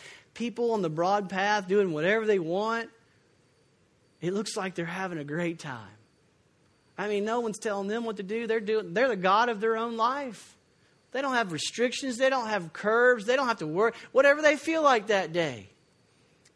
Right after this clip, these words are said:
But you and I, if we remember what it was like truly on that road,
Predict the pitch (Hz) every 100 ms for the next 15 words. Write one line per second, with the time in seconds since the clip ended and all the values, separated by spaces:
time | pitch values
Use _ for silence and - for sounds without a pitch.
0 | _ _ _ _ 175 175 196 247 247 240
1 | 214 202 214 202 208 240 220 196 202 180
2 | 160 180 208 202 180 - 247 247 220 190
3 | 190 208 202 190 180 180 202 180 143 135